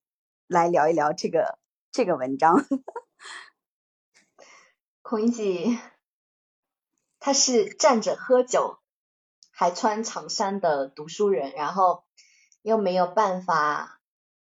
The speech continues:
Speaker 2: 融入到一些，比如说他文章里面那个打工的这些短衣帮的人，对吧？
Speaker 1: 嗯。
Speaker 2: 但是，就是，就是很多人会觉得说，孔乙己他很，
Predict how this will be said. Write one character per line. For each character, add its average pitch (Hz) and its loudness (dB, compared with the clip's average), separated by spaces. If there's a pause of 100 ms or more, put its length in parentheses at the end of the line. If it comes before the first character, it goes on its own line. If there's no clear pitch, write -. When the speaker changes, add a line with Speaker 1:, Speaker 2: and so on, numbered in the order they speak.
(400)
Speaker 2:
融 165 -2
入 220 2
到 165 2
一 185 -14
些， 180 -6
比 147 -16
如 160 -12
说 170 -8
他 185 -4
文 170 -2
章 220 2
里 190 -10
面 175 -2
那 165 -6
个 143 -6 (300)
打 143 -2
工 214 -2
的 156 0
这 165 -12
些 160 -4
短 165 -2
衣 185 -14
帮 180 0
的 156 -6
人， 143 -4 (400)
对 165 -4
吧？ 151 0 (640)
Speaker 1:
嗯。 208 0
Speaker 2:
但 185 4
是， - -2 (540)
就 302 -10
是， 254 -4
就 311 -8
是 277 -2
很 185 -4
多 254 8
人 226 4
会 233 2
觉 185 -2
得 175 0
说， 202 -4 (560)
孔 165 -6
乙 202 -6
己 202 -8
他 196 -2
很， 160 -8